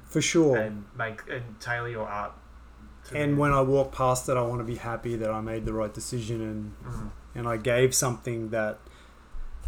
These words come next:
Speaker 1: that people are gonna enjoy, and it's not a selfish mural.
Speaker 2: Mm.
Speaker 1: 'Cause I think there's a lot of murals out there that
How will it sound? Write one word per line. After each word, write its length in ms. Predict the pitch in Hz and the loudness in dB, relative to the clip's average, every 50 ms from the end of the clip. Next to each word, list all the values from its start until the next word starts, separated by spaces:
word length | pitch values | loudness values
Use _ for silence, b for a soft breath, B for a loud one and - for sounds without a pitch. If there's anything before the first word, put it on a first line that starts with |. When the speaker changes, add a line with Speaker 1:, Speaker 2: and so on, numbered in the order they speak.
| - - - - - - - - | -6 -6 -8 -12 -14 -12 -8 -6
Speaker 1:
that 200 | 120 117 113 - | -4 -4 -6 -4
people 320 | - 131 123 123 117 113 | -4 -4 -4 -2 -2 -4
are 40 | 113 | -2
gonna 260 | 107 117 113 110 110 110 | -2 -4 -4 -2 -2 -4
enjoy, 340 | 107 107 104 113 117 117 117 | -4 -4 -4 -2 -2 0 0
and 100 | 113 113 | 0 -2
it's 160 | 110 - - | -4 -4 -4
not 140 | 120 110 110 | -4 -4 -2
a 40 | 104 | 0
selfish 560 | - - - 117 123 120 - 123 110 - - | 0 2 2 2 0 0 -2 -4 -6 -4 -6
mural. 400 | 120 117 113 110 110 110 107 104 - - - | -6 -6 -4 -4 -4 -6 -8 -10 -12 -10 -8
Speaker 2:
Mm. 200 | 131 135 127 107 | -6 -6 -6 -6
Speaker 1:
'Cause 100 | - 120 | -4 0
I 80 | 123 131 | 0 0
think 200 | 127 156 143 123 | 0 0 0 2
there's 140 | 147 135 117 123 | 2 2 2 2
a 40 | |
lot 220 | 127 127 123 123 120 | 4 4 4 4 4
of 240 | 120 117 107 104 - - - - - | 2 0 -4 0 4 4 4 4 2
murals 440 | - 127 127 131 135 139 135 131 117 | 0 0 2 2 4 4 4 4 2
out 260 | 123 120 120 117 - | 2 2 0 0 0
there 220 | - 123 120 120 120 | 0 0 2 2 2
that 260 | 107 120 117 110 110 | 0 0 0 0 -2